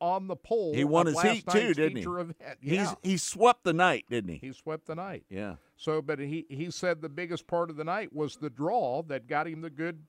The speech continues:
Speaker 1: time trial speed.
Speaker 2: Mm-hmm.
Speaker 1: And that set up the rest of the night. And at this event, on a fifth mile racetrack, you better be starting up front, because if you're not,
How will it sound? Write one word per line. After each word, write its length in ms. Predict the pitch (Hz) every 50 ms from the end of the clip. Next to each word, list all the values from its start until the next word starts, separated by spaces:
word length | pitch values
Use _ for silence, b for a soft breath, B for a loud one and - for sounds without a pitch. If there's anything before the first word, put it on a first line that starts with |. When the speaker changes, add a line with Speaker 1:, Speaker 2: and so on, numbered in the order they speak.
| _ -
Speaker 1:
time 240 | - 190 247 285 285
trial 320 | - - 135 107 87 80
speed. 260 | - - - 117 92
Speaker 2:
Mm-hmm. 280 | 90 90 85 85 98 113 135 - _ _ _ -
Speaker 1:
And 140 | 117 120 123
that 240 | 143 143 135 -
set 220 | - - - 156 151
up 160 | 151 - _
the 80 | 151 147
rest 320 | 147 151 151 - - -
of 80 | 156 143
the 80 | 151
night. 300 | 156 175 226 247 - - _ _ _ _ _ -
And 380 | 113 120 120 120 117 120 117 - _ _
at 220 | 131 139 131 -
this 220 | - 254 262 - -
event, 420 | 220 180 180 160 151 156 175 - _ _ -
on 140 | - 143 143
a 40 |
fifth 240 | - - 214 214 175 - -
mile 220 | 180 180 170 165
racetrack, 600 | 170 196 208 202 - - - 165 151 139 143 160 - _ _ _ _ _ _ _ _ _ _ _ _ -
you 120 | 147 170 180
better 260 | 175 185 185 185 180
be 160 | 160 170 165
starting 380 | 147 - - 175 160 143 - 151
up 180 | 156 147 - _
front, 380 | - 160 156 127 101 92 - 123
because 480 | 123 - _ 135 135 127 117 - -
if 180 | 139 131 123 _
you're 120 | 143 143 147
not, 380 | 160 202 196 156 127 120 117